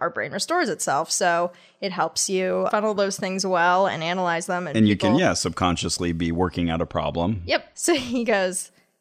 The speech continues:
Speaker 1: "So what? Some scientists just, like, got together one day and they were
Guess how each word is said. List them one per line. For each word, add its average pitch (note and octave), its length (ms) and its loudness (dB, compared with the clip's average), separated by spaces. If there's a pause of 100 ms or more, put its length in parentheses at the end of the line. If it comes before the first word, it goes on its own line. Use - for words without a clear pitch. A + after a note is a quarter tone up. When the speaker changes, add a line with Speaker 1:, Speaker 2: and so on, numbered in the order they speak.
(180)
Speaker 1:
"So - 280 8
what? G#3+ 320 4
Some A3+ 240 -2
scientists G#3 680 0
just, - 200 -2
like, F3+ 220 4
got G3+ 240 8
together F#3+ 420 2
one G#3 220 0
day G3+ 240 2
and G3 120 -2
they F#3+ 60 0
were F#3 100 2